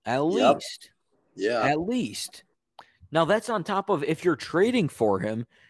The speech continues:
Speaker 1: you're getting rid of assets too. So you're not just losing millions and millions in cap space. You're losing talent that you already had, that you already had working for you. Like the Broncos, you're gonna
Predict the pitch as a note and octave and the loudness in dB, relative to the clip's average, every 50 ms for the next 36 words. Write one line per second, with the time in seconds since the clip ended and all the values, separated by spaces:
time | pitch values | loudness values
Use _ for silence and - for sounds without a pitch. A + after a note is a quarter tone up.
0 | _ _ - C#3+ C#3 B2 A2+ C#3+ B2 A#2 G#2 G2+ G2+ A#2+ G#3 C4 C4 D#3+ - A3+ | _ _ 2 2 4 4 4 2 2 2 -2 2 4 4 6 6 4 0 0 -4
1 | G#2 G3 - - A#2+ B2+ - - - - C4 G#3+ - - _ _ _ _ - E3 | -4 -4 -6 -8 -10 -10 -10 -10 -10 -8 -4 -4 -6 -6 _ _ _ _ -2 -2
2 | G3+ A3+ B3 A#3 A3+ G#3+ G#3 - E3 A#2+ B2+ D3 F3 F#3+ D3+ D#3 C3 A#2+ G#2 _ | 0 0 0 0 0 -2 -2 -2 -6 -4 -4 -4 -4 -2 -2 -2 -2 -2 -4 _
3 | _ _ _ - G2 - - A2+ A2+ A#2+ C3 C#3+ D#3 F3 F3+ F3 E3+ D#3+ D3+ C#3 | _ _ _ -20 -18 -10 -8 -4 0 2 4 4 6 6 6 6 6 4 4 2
4 | C#3 B2 A#2+ A#2 B2+ C3+ D3 C#3+ C3+ A#2+ A2+ A2 A2 A2 A2 G2+ - A#2+ A#2+ - | 0 0 0 0 2 2 4 4 2 2 2 0 -2 -4 -6 -8 -10 -12 -12 -8
5 | - C3+ B2+ C3+ - - - - F#2+ G#2 - - _ _ - _ - G#2+ A#2+ E3+ | -6 -4 -4 -4 -6 -8 -10 -8 -8 -8 -8 -12 _ _ -20 _ -6 -2 0 0
6 | G3+ F3+ D3 E3 F#3 F3+ C#3+ C#3 B2 A2+ - - - - F3 D3 D#3+ E3 B2+ G#2 | 2 2 2 2 2 2 0 -2 -2 -2 -4 -10 -14 -10 -6 -4 -2 -2 -2 -4
7 | G2+ G#2 - - - A#2 B2 B2+ C3 B2 B2 G#2+ A#2 C3+ C#3+ C3+ C3+ C3 A#2 A2 | -6 -8 -10 -10 -4 -4 -4 -2 -2 -2 0 2 4 4 4 4 2 0 0 -2
8 | G2+ - - D3 D#3 C3 - - F#2+ G2 - - _ _ - B2 - F2+ A#2+ C3 | -6 -8 -10 -8 -8 -8 -10 -12 -16 -20 -20 -20 _ _ -6 -6 -6 -4 -4 -4
9 | B2+ B2+ C#3 D3 C#3+ C3+ B2 C3 C#3 C3 A2+ G#2 A2 C#3 E3 D#3+ - G2+ F#2 - | 0 2 2 2 4 2 2 0 0 -2 -2 -2 -2 -2 -2 -2 -6 -16 -16 -14
10 | - G2 F#2+ F#2+ G2 G#2 - _ - _ _ _ - A2 B2 - - D3 A2 G#2+ | -12 -10 -10 -10 -10 -14 -16 _ -20 _ _ _ -4 -4 -4 0 0 -2 0 0
11 | D#3 F3+ G#3 A3+ A3+ - F#2 F2 F#2+ G2 G2 - - _ _ _ _ _ - _ | -2 -2 -2 -4 -6 -8 -10 -8 -8 -10 -12 -14 -18 _ _ _ _ _ -20 _
12 | _ _ _ _ - - B2+ C#3 D#3+ F#3 E3 C#3 A#2+ | _ _ _ _ -4 -2 0 2 2 2 2 2 -2